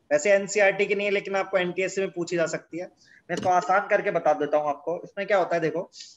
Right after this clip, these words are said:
ये अपने पास ऐसा कंपाउंड है, सीएच थ्री, सीएच, इसको थोड़ा और लिखते हैं फैसिनेट करके, ऐसे करके।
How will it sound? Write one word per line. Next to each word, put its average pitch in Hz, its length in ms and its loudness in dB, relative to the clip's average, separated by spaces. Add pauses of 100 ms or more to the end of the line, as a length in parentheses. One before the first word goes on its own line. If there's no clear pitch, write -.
(200)
ये 156 60 2
अपने 175 200 0
पास 190 200 0
ऐसा 190 140 -2
कंपाउंड 165 420 -2
है, 139 60 0
सीएच 156 420 -8
थ्री, 185 280 -4 (1040)
सीएच, - 760 -4 (1800)
इसको - 160 -14
थोड़ा 135 220 -2
और 131 320 -6
लिखते 120 260 -10
हैं 135 60 -12
फैसिनेट 120 420 -8
करके, 113 300 -14 (680)
ऐसे - 180 -12
करके। - 260 -20